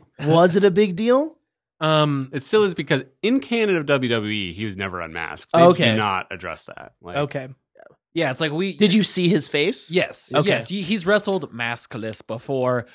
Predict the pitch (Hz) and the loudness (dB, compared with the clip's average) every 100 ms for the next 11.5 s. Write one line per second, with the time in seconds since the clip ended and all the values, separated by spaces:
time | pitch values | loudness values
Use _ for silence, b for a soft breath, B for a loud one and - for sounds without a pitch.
0 | b b _ 127 127 123 117 127 - _ | b b _ -6 -4 -4 -6 -12 -18 _
1 | 131 175 185 185 180 - - _ _ _ | -10 -2 0 0 -2 -14 -18 _ _ _
2 | _ 156 175 165 160 180 185 175 - 143 | _ -2 0 2 2 0 0 -4 -4 -4
3 | - 147 - 135 - 147 135 135 135 131 | -4 -6 -2 -4 -2 -6 -6 -4 -2 0
4 | 131 120 127 123 123 - b b b - | -2 -4 -6 -4 -6 -8 b b b -6
5 | 131 143 127 123 131 120 113 143 147 - | -4 -2 -2 -4 -4 -4 -4 -4 -6 -8
6 | - _ _ _ 131 92 113 131 - 123 | -16 _ _ _ -12 -12 -8 -4 0 0
7 | 120 120 131 127 127 120 156 165 160 160 | -2 -4 -6 -4 -4 -2 -2 0 0 2
8 | 151 139 127 120 127 139 143 135 139 147 | 2 0 -4 -2 0 2 2 0 -4 -2
9 | 151 151 139 135 139 160 131 117 - 160 | 0 0 -2 -2 0 0 -2 -6 0 2
10 | 143 175 175 190 135 131 139 131 117 123 | 4 2 2 0 2 0 2 0 -2 -6
11 | - 160 151 151 160 | -6 -6 -4 -4 -4